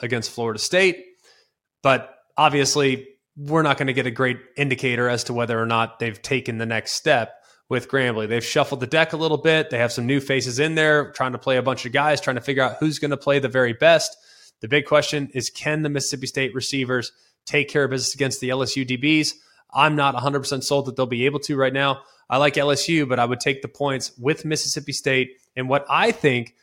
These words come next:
has a chance to be a relatively low-scoring affair. B Y U and Arkansas. Arkansas's run game so far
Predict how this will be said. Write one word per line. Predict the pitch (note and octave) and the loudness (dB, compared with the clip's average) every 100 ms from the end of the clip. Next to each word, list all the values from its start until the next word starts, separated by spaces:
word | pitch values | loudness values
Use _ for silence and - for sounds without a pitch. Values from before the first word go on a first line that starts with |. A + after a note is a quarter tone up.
| _ | _
has | B2 | -8
a | C3+ | -4
chance | C#3+ C3 - | -2 -4 -4
to | |
be | C3 C3 | 0 2
a | C3 | 2
relatively | A#2+ B2+ B2 B2+ B2+ | 2 0 -2 -4 -2
low-scoring | A#2 A#2 A#2 - A#2 A2+ A2 | -2 -2 -2 -4 -4 -4 -4
affair. | - B2 F2 - - - _ A2+ | 0 0 0 -10 -20 -20 _ -2
B | C#3 F#3 | 2 6
Y | F3 E3+ | 6 6
U | E3+ D#3+ | 4 2
and | C#3+ | 2
Arkansas. | C#3 C3+ A#2 G#2 - F2+ - _ _ _ - | 2 2 -4 -6 -6 -6 -8 _ _ _ 2
Arkansas's | F3 G#3+ G#3 - F3+ E3 B2 | 4 6 2 2 4 2 2
run | C3 D#3 D3 | 2 2 2
game | C3+ B2+ B2 | 0 0 -2
so | A#2 - D3 | -4 -2 0
far | C#3+ C3+ C#3 D#3+ F3+ - | 0 0 4 4 2 -2